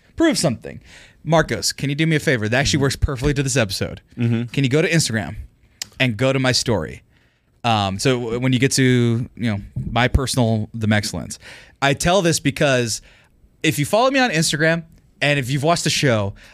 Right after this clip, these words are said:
Speaker 1: I have a thing about man cults. And the ma-, I use the tra-, the term man cults. I invented it in the sense that these are clubs, organizations, challenges that people sign up for. Uh, and these are people who are business, businessmen.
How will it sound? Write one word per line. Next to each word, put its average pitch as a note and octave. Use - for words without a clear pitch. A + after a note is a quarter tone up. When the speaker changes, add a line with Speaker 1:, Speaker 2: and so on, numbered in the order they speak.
Speaker 1:
I C#3+
have A3
a G3
thing G#3+
about G3
man D3
cults. -
And C#3
the D3
ma-, E3+
I D#3+
use E3
the F#3+
tra-, F#3+
the D#3+
term D#3+
man C#3+
cults. B2+
I B2
invented B2+
it B2+
in C3
the C3
sense C3
that B2
these D3
are B2
clubs, F3
organizations, C#3+
challenges C3+
that A#2+
people E3+
sign A#3
up B2+
for. B2
Uh, A#2
and B2
these B2+
are B2+
people B2+
who C3+
are B2+
business, B2+
businessmen. C3+